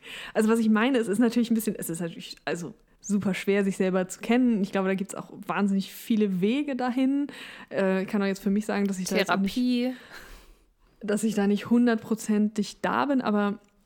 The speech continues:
Speaker 1: je besser ich weiß, was ich wirklich will, wer ich wirklich bin und, ähm, nicht danach gehe, was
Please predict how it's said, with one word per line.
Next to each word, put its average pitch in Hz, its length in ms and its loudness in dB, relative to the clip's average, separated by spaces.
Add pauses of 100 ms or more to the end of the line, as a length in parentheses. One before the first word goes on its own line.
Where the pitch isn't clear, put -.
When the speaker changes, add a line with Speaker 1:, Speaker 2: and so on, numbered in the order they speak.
(140)
Speaker 1:
je 202 180 0
besser 220 460 -2
ich - 120 -10
weiß, 214 640 -4 (680)
was 196 320 -4
ich - 120 -10
wirklich 196 300 -6
will, 277 320 0
wer 220 100 -2
ich 214 140 -6
wirklich - 280 -10
bin 277 340 0 (360)
und, 190 420 0 (340)
ähm, 185 420 -4 (320)
nicht 208 360 2
danach 196 280 -2
gehe, 190 340 -2
was - 420 -8